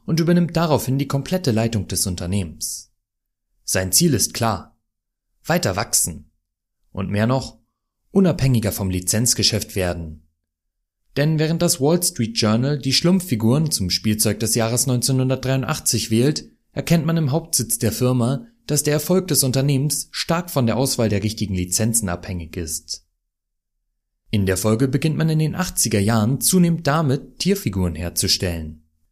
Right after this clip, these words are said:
Diese gelten bis heute als das Herzstück des Unternehmens. Ob Löwenbaby, Gorilla oder Elefant.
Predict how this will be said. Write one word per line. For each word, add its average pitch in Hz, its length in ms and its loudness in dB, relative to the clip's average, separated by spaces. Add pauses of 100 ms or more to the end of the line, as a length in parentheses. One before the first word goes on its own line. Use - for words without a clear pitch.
(600)
Diese 101 280 2
gelten 135 260 4
bis 170 200 2
heute 165 260 4
als 135 180 0
das 147 220 0
Herzstück 180 420 0
des - 160 -4
Unternehmens. 92 840 -2 (560)
Ob - 180 -6
Löwenbaby, 127 880 4 (160)
Gorilla 165 460 4
oder 139 160 2
Elefant. 117 720 0